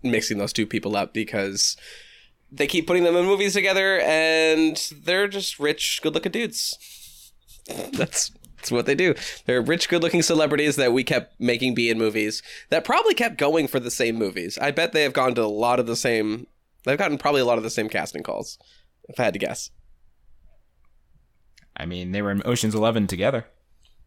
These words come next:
Speaker 1: They, they were beautiful together. They did a great job. No, they just, it's too much. Actually, that movie was too much beautiful. I was very uncomfortable. It was two of the sexiest men of the years all in one movie. I was like, "Stop it.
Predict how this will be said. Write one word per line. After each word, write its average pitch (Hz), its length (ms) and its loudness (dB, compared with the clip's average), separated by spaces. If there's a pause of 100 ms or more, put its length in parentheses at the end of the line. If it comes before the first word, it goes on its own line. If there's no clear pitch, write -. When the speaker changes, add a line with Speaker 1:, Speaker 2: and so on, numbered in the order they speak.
(580)
Speaker 1:
They, 113 300 -4
they 107 80 -2
were 95 80 -6
beautiful 143 340 -6
together. 85 320 -10
They 113 100 -10
did 104 120 -10
a - 40 -18
great 113 240 -8
job. 80 260 -10 (3000)
No, 240 220 4
they 190 160 2
just, 202 240 -2
it's 160 140 -2
too 202 120 2
much. 202 260 0
Actually, 170 280 2
that 180 140 4
movie 196 220 0
was 127 160 0
too 151 240 -2
much 113 260 -8
beautiful. 110 360 -8
I 107 80 -4
was 127 120 -4
very 123 180 0
uncomfortable. 104 600 -6 (200)
It 131 40 -2
was 135 100 -2
two 190 240 -2
of 180 80 0
the 147 80 -4
sexiest 147 520 0
men 127 320 2 (120)
of 123 180 -2
the 123 100 -2
years 113 440 0
all 110 260 0
in 107 120 -6
one 110 200 -2
movie. 107 300 -4
I - 440 -20
was 127 160 -4
like, 139 160 0
"Stop - 320 -2
it. 98 180 -4